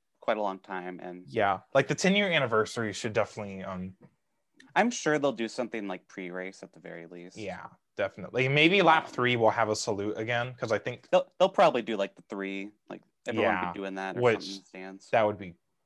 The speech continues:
Speaker 2: that would be awesome. Um,
Speaker 1: Or maybe before the race, they bring out a Dale Earnhardt car to lead the field or something.
Speaker 2: That would be
Speaker 1: They could,
Speaker 2: cool.
Speaker 1: they, they could
Speaker 2: Maybe
Speaker 1: do that.
Speaker 2: Richard Childress can drive it.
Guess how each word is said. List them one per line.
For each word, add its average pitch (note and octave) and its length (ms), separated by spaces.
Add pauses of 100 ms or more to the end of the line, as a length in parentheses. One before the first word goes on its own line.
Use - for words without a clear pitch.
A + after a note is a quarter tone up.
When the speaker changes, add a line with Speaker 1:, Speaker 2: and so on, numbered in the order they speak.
(180)
Speaker 2:
that G#2 160
would F2+ 100
be F2+ 100
awesome. - 420 (180)
Um, G2 220
Speaker 1:
Or F3 60
maybe G#3 240
before G3 380
the F#3 100
race, D3 320
they C#3+ 80
bring C3 280
out B2 120
a A2+ 100 (200)
Dale A#2 200
Earnhardt A2 380
car A2+ 400
to G2+ 60
lead G#2+ 160
the G#2 60
field G2 340
or G#2+ 80
something. A2 500
Speaker 2:
That D3+ 200
would A#3 120
be G#3 80
Speaker 1:
They - 40
could, G#3 100
Speaker 2:
cool. G2 340
Speaker 1:
they, - 100 (180)
they C3 80
could D3+ 40
Speaker 2:
Maybe G3 180
Speaker 1:
do A3 60
that. F3+ 40
Speaker 2:
Richard G3 240
Childress C#3 360
can D3+ 140
drive C#3 300
it. C#3+ 200